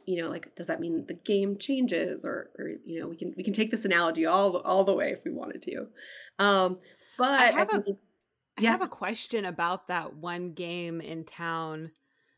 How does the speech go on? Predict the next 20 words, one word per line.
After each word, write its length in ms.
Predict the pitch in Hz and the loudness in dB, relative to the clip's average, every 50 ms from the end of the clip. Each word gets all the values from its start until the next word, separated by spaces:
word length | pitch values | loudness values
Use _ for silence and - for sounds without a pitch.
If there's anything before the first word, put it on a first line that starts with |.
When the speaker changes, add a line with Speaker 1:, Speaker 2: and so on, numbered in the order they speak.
| _ _ _ _ _ _ - | _ _ _ _ _ _ 0
Speaker 2:
idea. 760 | 170 180 180 151 - 175 170 160 160 156 151 151 151 147 139 - _ _ _ _ _ _ _ _ _ _ _ _ _ _ _ _ _ _ _ _ _ _ _ _ - | 0 0 0 -2 -4 -6 -4 -4 -4 -4 -6 -8 -10 -10 -14 -16 _ _ _ _ _ _ _ _ _ _ _ _ _ _ _ _ _ _ _ _ _ _ _ _ 0
Um, 320 | 160 175 170 156 - - _ _ | 2 2 2 2 0 -6 _ _
and 360 | - 196 185 170 175 160 - - _ _ _ _ _ _ _ _ _ _ _ _ _ _ - - - _ _ | -2 -2 -2 -2 -4 -8 -12 -18 _ _ _ _ _ _ _ _ _ _ _ _ _ _ -20 -20 -20 _ _
my 180 | 202 208 208 | -2 0 0
sense 320 | 214 - - 254 269 254 285 | 0 0 0 0 0 0 -2
is 100 | 254 214 | -2 0
that 200 | 214 185 170 156 | 0 0 0 -2
this 200 | 202 220 - - | -4 -6 -2 0
is 280 | 247 226 214 175 - - | 0 0 0 0 -4 -8
not 320 | 160 185 185 180 180 - | -2 0 2 2 2 0
the 100 | - 185 | -4 -4
way 220 | 170 180 180 175 170 | 0 0 0 0 0
that, 240 | 151 170 160 151 - - _ _ _ _ | 0 0 -2 -2 -4 -8 _ _ _ _
that 100 | - 180 | -8 -8
you 180 | 160 190 226 247 | -4 0 2 4
are 140 | 226 208 190 | 4 4 4
interpreting 640 | 165 165 170 - 180 160 - - 156 147 147 143 139 | 2 -2 -4 -6 -6 -6 -6 -4 -6 -6 -6 -8 -8
it, 280 | 123 131 143 127 - - _ _ _ _ _ _ _ _ _ _ _ _ - 175 - _ | -8 -10 -10 -12 -12 -18 _ _ _ _ _ _ _ _ _ _ _ _ -20 -20 -8 _
but 360 | - 202 185 175 170 165 160 - _ _ _ _ _ _ _ - _ _ _ _ _ _ _ _ _ | 2 4 4 4 4 2 -2 -4 _ _ _ _ _ _ _ -20 _ _ _ _ _ _ _ _ _
I 180 | 185 196 190 | -4 -2 -2